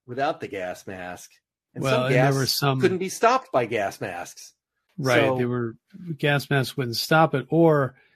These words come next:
Speaker 2: the blistering
Speaker 1: Effective.
Speaker 2: agents were particularly nasty, where
Speaker 1: Oh,
Speaker 2: if it
Speaker 1: yeah.
Speaker 2: got on, if the mist got on your skin, it would start to burn you and,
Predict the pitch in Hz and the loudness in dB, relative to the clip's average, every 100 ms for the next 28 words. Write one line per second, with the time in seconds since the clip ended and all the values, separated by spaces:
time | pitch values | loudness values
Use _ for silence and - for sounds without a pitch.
0 | _ _ 131 131 120 117 156 151 - 135 | _ _ -6 -4 -4 2 2 2 2 2
1 | 123 117 117 110 - - - 120 - 123 | 2 -2 -4 -6 -8 -12 -6 -6 -6 -10
2 | 139 131 123 120 117 120 113 117 - 117 | -10 -6 -6 -6 -6 -6 -6 -8 -8 -10
3 | 123 _ _ _ - 127 120 117 - 104 | -12 _ _ _ -6 -4 -2 -2 -2 0
4 | 139 127 127 - - - 147 151 147 - | 0 0 -2 -6 -14 -4 0 2 2 4
5 | 156 123 120 104 - - 185 151 123 - | 4 4 0 -2 -2 4 4 4 2 -8
6 | _ _ _ - 151 139 131 - 143 117 | _ _ _ -2 0 0 -4 -2 -2 -2
7 | 120 139 135 123 117 113 113 107 107 | -4 0 0 0 -4 -6 -8 -12 -14